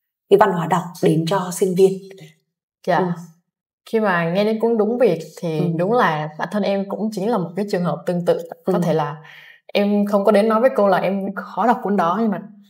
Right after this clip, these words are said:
Speaker 2: tự em đã suy nghĩ là
Speaker 1: Ừ.
Speaker 2: nghe cái tiêu đề thôi, Đúng Việc, nó đã là một cái, một cái gọi là, theo em nghĩ nó là một cái hành trình cả đời nữa mà.
Speaker 1: Ừ.
Speaker 2: Thì làm, làm sao biết được đâu là đúng là sai.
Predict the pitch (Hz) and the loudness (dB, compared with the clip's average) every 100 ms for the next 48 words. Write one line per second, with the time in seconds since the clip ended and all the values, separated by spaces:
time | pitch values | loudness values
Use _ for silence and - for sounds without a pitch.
0 | - 185 202 202 - 220 190 185 208 240 | -2 0 2 0 -2 -4 -4 -4 -6 -8
1 | - 180 175 202 185 175 - - _ _ | -6 2 6 6 4 -2 -8 -20 _ _
2 | _ - 196 196 226 214 196 165 151 180 | _ -4 0 0 2 2 4 2 -2 -4
3 | 185 180 220 220 151 - - - - _ | -4 -4 2 4 4 0 -4 -20 -20 _
4 | _ - 208 226 226 190 156 160 208 226 | _ -6 -2 0 0 0 -6 -4 0 0
5 | 233 220 - 190 175 - - - - 156 | -2 -6 -12 -14 -14 -12 -12 -6 -4 -4
6 | 147 - _ - 220 214 202 160 - 220 | -8 -16 _ -2 0 0 -2 -4 -4 -4
7 | 247 220 156 156 233 190 156 180 151 156 | -2 -2 -4 -4 -2 -2 -2 -4 -4 -4
8 | 135 180 175 156 180 170 - 208 190 180 | 0 0 0 -2 -6 -8 2 4 4 -2
9 | 185 175 175 185 180 202 214 202 170 160 | -4 -6 -4 -6 0 2 2 2 -2 0
10 | 180 175 143 156 214 208 - 175 170 | 0 2 2 0 0 -4 -6 -8 -8